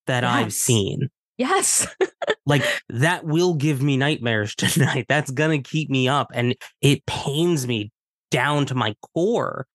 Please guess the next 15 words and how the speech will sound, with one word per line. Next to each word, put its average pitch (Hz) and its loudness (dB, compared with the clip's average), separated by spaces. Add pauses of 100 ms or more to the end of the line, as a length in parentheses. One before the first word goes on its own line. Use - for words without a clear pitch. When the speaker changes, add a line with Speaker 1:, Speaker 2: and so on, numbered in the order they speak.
Speaker 1:
to 151 0
hear 143 0
that 131 0
kind 107 0
of 107 -2
stuff. - -2 (260)
And 156 2
it, 143 2 (440)
it 156 4
also 160 0 (360)
is 131 2 (520)
very 160 2 (180)
fascinating 123 2
to 120 0
me 104 2